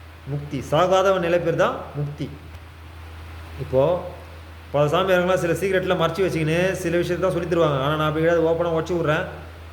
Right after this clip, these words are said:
விருப்பம் தான் செய், இல்லைன்னா எகடு கட்டுனா போ, எனக்கு அதை பத்தி கவலை கிடையாது. உன்னோட மூளைக்குள்ள இருக்கிற ஒரு நரம்பு தான் எல்லாத்துக்கும் காரணம். அந்த நரம்பை நீ கண்டுபிடிச்சி கட்டுப்படுத்த கத்துக்கிட்டீன்னா, நீ அமரத்துவன். புரியுதுங்களா?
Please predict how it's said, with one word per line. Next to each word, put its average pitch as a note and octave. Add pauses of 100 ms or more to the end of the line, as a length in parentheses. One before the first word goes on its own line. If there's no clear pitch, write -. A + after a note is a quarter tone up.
(320)
விருப்பம் D3+
தான் G3
செய், F#3
இல்லைன்னா D#3+
எகடு E3+
கட்டுனா D#3+
போ, E3
எனக்கு D3
அதை D3
பத்தி E3+
கவலை E3
கிடையாது. C#3 (600)
உன்னோட D3 (100)
மூளைக்குள்ள G#3+
இருக்கிற F3
ஒரு D#3+
நரம்பு F3
தான் G#3 (140)
எல்லாத்துக்கும் E3+
காரணம். D#3 (240)
அந்த C#3
நரம்பை G3
நீ F#3+ (580)
கண்டுபிடிச்சி F#3+
கட்டுப்படுத்த F3+
கத்துக்கிட்டீன்னா, D#3+ (420)
நீ E3
அமரத்துவன். D#3+ (2250)
புரியுதுங்களா? C#3+